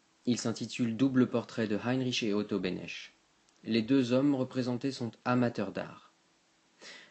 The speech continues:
L'un à droite est collectionneur, l'autre, son fils, est historien de l'art. Si les couleurs choisies sont mornes, l'ensemble n'en est pas moins intense. Quelques touches d'un rouge vif sont visibles,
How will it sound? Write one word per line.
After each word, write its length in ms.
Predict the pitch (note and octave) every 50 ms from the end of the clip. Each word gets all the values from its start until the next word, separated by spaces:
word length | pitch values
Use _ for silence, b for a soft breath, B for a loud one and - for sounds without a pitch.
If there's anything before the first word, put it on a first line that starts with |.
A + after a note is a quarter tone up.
| B B -
L'un 240 | A#2 A#2+ C#3 D3+ - -
à 100 | C3 B2+
droite 380 | A#2+ A#2 A#2+ B2 B2+ B2+ - - -
est 80 | A#2
collectionneur, 800 | A2+ - B2 A2+ A2+ G#2 - - A#2 A2 G#2 G#2+ A#2+ C3 C#3+ C#3+ - -
l'autre, 420 | A#2+ A#2 B2 C#3+ C#3 - - -
son 220 | - - - C3 A#2+
fils, 340 | - - C3+ - - - -
est 200 | B2 A#2+ - -
historien 360 | B2 - - A2+ G#2+ G#2+ G#2
de 100 | G2 F#2+
l'art. 280 | F2+ F2+ F#2 F#2 - _ _ _ _ _ _ _ _ _ _ _ _ _ _ _ _ _ _
Si 180 | - - - A#2+
les 120 | A2+ A2+
couleurs 260 | G#2+ - B2+ B2+ C3+ C3
choisies 260 | - - B2+ A#2+ C3+
sont 200 | C3 - B2 A#2
mornes, 400 | A#2 B2 C3+ C#3+ D3+ C#3+ C#3+ C#3+ B B B B B B B B
l'ensemble 600 | A#2 B2 B2+ B2+ - D#3 D#3 D#3+ D#3+ E3 D#3 - -
n'en 160 | B2+ B2+ B2+
est 80 | B2+
pas 120 | B2 B2 A#2+
moins 220 | B2 A#2+ A#2+ A2+
intense. 640 | A2 A2 G2+ - G2 F2+ - - - - - - - _ _ _ _ _ _ _ _ _ _ _ _ _ _ _ _ _ _ _
Quelques 340 | - A#2 G#2+ G2+ - B2 A2+
touches 220 | - C3+ C3 B2
d'un 120 | - A#2 G#2+
rouge 260 | G2+ G#2+ A#2 G#2+ G#2
vif 240 | A2 A2+ C3 C3 -
sont 180 | - - A#2
visibles, 500 | G#2 G#2+ G2+ G2 G#2 A#2 C3 C3+ D3+ D#3